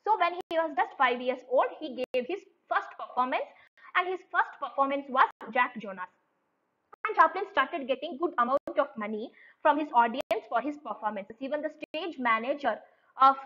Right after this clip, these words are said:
the company in which mother was working, he supported Charlie Chaplin a lot. Mother never regained her voice. She lost all the money she had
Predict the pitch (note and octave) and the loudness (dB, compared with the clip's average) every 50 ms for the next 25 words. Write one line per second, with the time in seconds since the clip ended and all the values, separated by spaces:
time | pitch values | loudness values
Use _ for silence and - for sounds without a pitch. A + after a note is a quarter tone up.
0 | - _ - - _ _ _ - C#4 - C4 B3 B3+ C#4 C#4 C#4+ C#4+ C4+ A#3+ A3+ | -16 _ -20 -20 _ _ _ -2 2 2 2 0 2 -2 -2 -2 -4 -6 -6 -6
1 | B3+ C4+ - B3+ A#3 A3+ A3 G#3 B3 C#4 D4+ C4+ A3+ - - B3 A#3 G#3+ A3 C4 | -8 -8 -6 -4 -4 -4 -2 -2 -2 -2 0 -2 -4 -6 -6 -6 -6 -2 -2 -2
2 | C#4 C#4+ - C4+ A3 - _ _ _ _ _ F#4 F4 - F4 C#4+ - C#4+ D4 D4 | -2 -2 -6 -12 -14 -14 _ _ _ _ _ -10 -2 0 0 2 4 2 2 2
3 | D4 E4 F4 - - - _ - - B3 B3+ C#4 C4+ - B3 - - D4+ G#4+ - | 2 0 0 0 -4 -10 _ 2 2 2 2 2 0 0 0 0 -2 -8 -10 -10
4 | - - A#3+ A#3+ A3 G3+ F#3 F#3 - _ _ _ _ _ _ _ _ _ _ _ | -6 -6 -6 -4 -2 -4 -4 -6 -8 _ _ _ _ _ _ _ _ _ _ _
5 | _ _ _ _ _ _ _ _ _ _ _ _ _ C#4 C#4+ - C4+ G4+ G4+ F4 | _ _ _ _ _ _ _ _ _ _ _ _ _ 2 2 4 4 4 4 4
6 | C#4+ C4 B3 C4+ D4+ C#4+ C#4 C4 B3 - _ G3+ B3+ C4 C4 B3+ B3 B3 A#3+ A#3 | 2 0 2 2 2 2 2 -2 -4 -6 _ -2 -2 -2 -2 0 -4 -6 -4 -2
7 | A#3 C4+ F4 A4+ - - - - D#4 D4 C4 B3+ E4+ F#4+ - - _ C#4 C4+ C#4+ | -2 0 -2 -2 -4 -10 -8 -6 -2 2 4 4 2 2 -2 -8 _ 0 2 2
8 | D4 - D#4+ E4+ F4+ D#4+ D4 D4 C4+ B3+ B3 C4 D4 D4 D4 - A#3+ A3 A3+ G#3 | 2 2 0 0 0 0 -2 -2 -2 -4 -4 -6 -8 -10 -10 -12 -12 -10 -8 -8
9 | C4 | -8